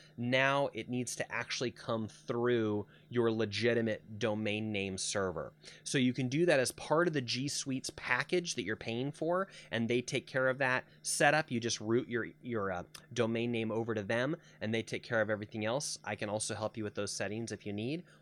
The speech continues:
Or if you're using the free Gmail account, there is a way that we can do it,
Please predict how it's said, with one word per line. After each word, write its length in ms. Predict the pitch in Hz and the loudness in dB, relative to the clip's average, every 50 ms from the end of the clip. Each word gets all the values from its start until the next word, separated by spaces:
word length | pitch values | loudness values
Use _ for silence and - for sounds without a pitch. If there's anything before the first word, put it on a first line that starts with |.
| - - - _ - | -20 -20 -18 _ 0
Or 520 | 208 269 330 339 226 139 113 113 123 - - - - - - | 2 4 6 8 8 8 8 6 6 2 -2 -10 -16 -6 -6
if 160 | 127 - - | -6 -2 0
you're 80 | 135 131 | 0 2
using 320 | 139 147 139 147 139 127 | 2 2 2 2 0 0
the 60 | 123 - | 0 -2
free 400 | - - - 190 214 233 233 185 | -4 -6 -2 -2 0 0 0 0
Gmail 400 | - 175 185 180 175 165 156 156 | 2 2 4 4 4 2 2 0
account, 400 | - - 175 175 160 139 - - 113 | -2 -2 -2 0 0 -2 -4 -6 -4
there 180 | 127 120 - - _ _ _ - | -2 -2 -2 -2 _ _ _ 4
is 240 | 170 170 175 170 160 | 6 6 6 8 6
a 80 | 185 165 | 4 2
way 240 | 165 165 170 170 | 4 2 2 2
that 100 | 160 156 | 2 2
we 120 | - 156 151 | -2 -2 -2
can 180 | - 156 151 | 0 0 2
do 180 | 147 165 170 160 | 6 6 6 6
it, 140 | 135 - | 6 2